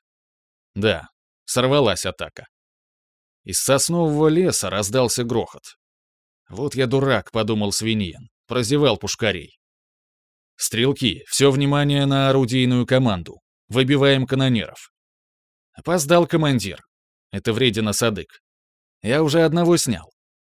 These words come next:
Вот ведь что за характер у человека?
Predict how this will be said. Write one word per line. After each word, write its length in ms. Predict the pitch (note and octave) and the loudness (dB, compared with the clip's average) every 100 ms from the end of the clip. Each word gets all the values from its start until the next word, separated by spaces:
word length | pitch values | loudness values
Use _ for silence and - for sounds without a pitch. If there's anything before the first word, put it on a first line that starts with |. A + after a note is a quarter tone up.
| _ _ _ _ _ | _ _ _ _ _
Вот 200 | E2+ F#2+ | -12 -8
ведь 160 | B2 C3+ | -4 -2
что 240 | - D#3 | -2 -2
за 100 | D3 | -4
характер 540 | D3 D#3+ E3+ - - F#2 | -2 0 0 0 -4 -8
у 80 | F2+ | -6
человека? 560 | - G#2 G#2+ F2 - | -2 0 0 -4 -14